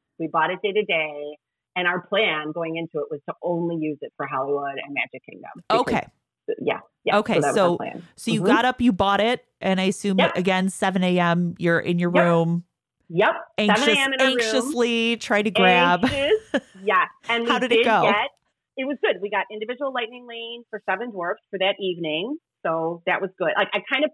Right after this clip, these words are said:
Speaker 1: planned, I said, "Okay, Magic Kingdom." And again, Wilderness is that short boat ride to Magic Kingdom. So I was like, "This is our, this is our chance." And I've never been able to do this on prior to, I'm like, "This is our chance. We're gonna go back at night with a subset of us." Like, Jack didn't go back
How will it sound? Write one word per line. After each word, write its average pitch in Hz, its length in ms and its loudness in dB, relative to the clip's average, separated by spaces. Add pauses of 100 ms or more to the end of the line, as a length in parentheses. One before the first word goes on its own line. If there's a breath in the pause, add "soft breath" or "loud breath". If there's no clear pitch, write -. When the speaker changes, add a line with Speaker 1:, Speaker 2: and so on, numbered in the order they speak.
Speaker 1:
planned, 190 540 -4
I 180 100 -14
said, 170 140 -4
"Okay, 185 200 -2
Magic 196 300 -4
Kingdom." 190 300 -2
And 185 100 -6
again, 175 240 0
Wilderness 180 480 -6
is 160 160 -6
that 147 120 0 (120)
short 165 200 -2
boat 160 160 0
ride 151 300 0 (520)
to 185 100 4
Magic 165 360 0
Kingdom. 190 260 2
So - 80 -10
I 160 40 -4
was 156 80 -4
like, 156 200 -4
"This 175 180 0
is 190 120 0
our, 202 160 4 (180)
this 185 160 -4
is 208 140 0
our 202 100 2 (120)
chance." 160 280 -2
And 180 80 -8
I've 175 100 -2
never 170 260 -2
been 170 100 -8
able 156 160 -8
to 147 120 -4
do 139 140 -8
this 147 220 -2
on 139 160 -8
prior 147 200 -2
to, - 140 -6
I'm 170 80 -6
like, 170 140 -2
"This 202 100 4
is 214 80 -8
our 262 100 4
chance. 233 280 0
We're 185 80 0
gonna 180 140 2
go 185 160 2
back 202 220 2
at - 100 -4
night 175 220 -2
with 202 100 -4
a 214 80 0 (100)
subset 160 400 0
of 131 100 -4
us." - 200 -14
Like, 156 120 -6 (100)
Jack 143 240 -4
didn't 131 200 -12
go - 100 -10
back - 180 -16